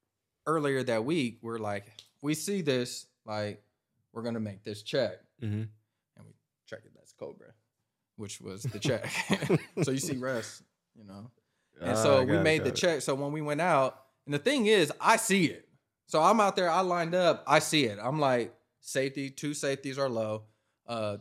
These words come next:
Speaker 1: the corner is pressed on me. Usually when you're in, like, a cover zero, not
Speaker 2: Mm-hmm.
Speaker 1: everyone's pressed, because if you get beat, it's a wrap. There's
Speaker 2: Mm-hmm.
Speaker 1: nobody back there.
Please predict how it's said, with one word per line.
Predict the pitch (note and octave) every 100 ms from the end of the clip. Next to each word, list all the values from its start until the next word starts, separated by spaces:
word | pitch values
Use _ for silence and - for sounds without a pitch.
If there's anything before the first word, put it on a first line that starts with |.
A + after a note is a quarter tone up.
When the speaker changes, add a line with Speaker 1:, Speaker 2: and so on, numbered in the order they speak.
| B2
Speaker 1:
the | B2
corner | - F3+ D#3 C#3+
is | E3 E3
pressed | - - E3+ - F3+
on | F3
me. | F3+ G3 F#3+ - -
Usually | D#3 F3+ F#3 E3+
when | D#3 D#3
you're | D#3
in, | D3+
like, | D3
a | -
cover | D#3 D3 C3+
zero, | C#3 D3+ D3
not | C#3 C#3
Speaker 2:
Mm-hmm. | C#3
Speaker 1:
everyone's | C#3 C3+ A#2+
pressed, | - D3+ D3 B2+
because | C3 A#2
if | A#2
you | D#3
get | D3+ C3+
beat, | C#3 D#3+ D#3
it's | A#2+ A#2
a | G2 F#2+
wrap. | A2+ B2+ G#2 B2
There's | A#2+ F2
Speaker 2:
Mm-hmm. | G#2+
Speaker 1:
nobody | D3 C#3+ C3+ C3
back | B2+ A#2+ -
there. | G2 G2